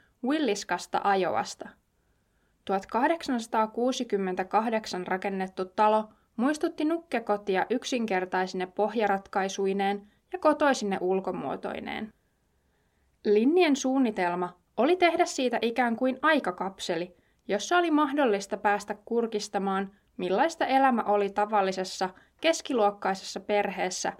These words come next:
tuhat yhdeksänsataaluvun alussa. Pian talon oston jälkeen pariskuntaa kuitenkin kohtasi yhteydenottojen tulva paranormaalin tutkijoilta,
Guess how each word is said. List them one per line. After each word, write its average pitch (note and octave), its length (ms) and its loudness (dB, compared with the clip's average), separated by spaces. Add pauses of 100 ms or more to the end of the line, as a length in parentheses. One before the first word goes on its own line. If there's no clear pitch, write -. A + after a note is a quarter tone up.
(220)
tuhat E4+ 200 0
yhdeksänsataaluvun F3+ 1120 -2
alussa. E3+ 540 -4 (1120)
Pian D#4+ 260 6
talon D4+ 360 4
oston G3+ 360 -2
jälkeen G3 600 2 (160)
pariskuntaa C#4 680 2
kuitenkin A3+ 600 0
kohtasi G#3+ 540 -2
yhteydenottojen F#3 1080 -2
tulva F#3+ 360 2
paranormaalin E3+ 920 0
tutkijoilta, E3 720 -4